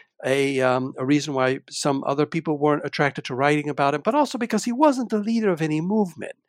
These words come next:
He didn't write a bestseller like Muhammad Asad, uh, who wrote Road to Mecca in the fifties in English.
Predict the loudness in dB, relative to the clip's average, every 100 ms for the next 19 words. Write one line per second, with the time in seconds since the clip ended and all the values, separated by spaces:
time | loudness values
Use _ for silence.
0 | -18 -18 -10 -4 0 0 2 0 0 -2
1 | -2 -2 0 0 0 -4 -8 -8 -2 -2
2 | 0 2 2 0 -2 -4 -6 -12 -20 _
3 | -10 -6 -6 -4 -2 0 0 0 0 2
4 | 0 0 0 -2 -6 -10 -6 -4 -2 -6
5 | -10 -4 0 2 2 0 -2 -4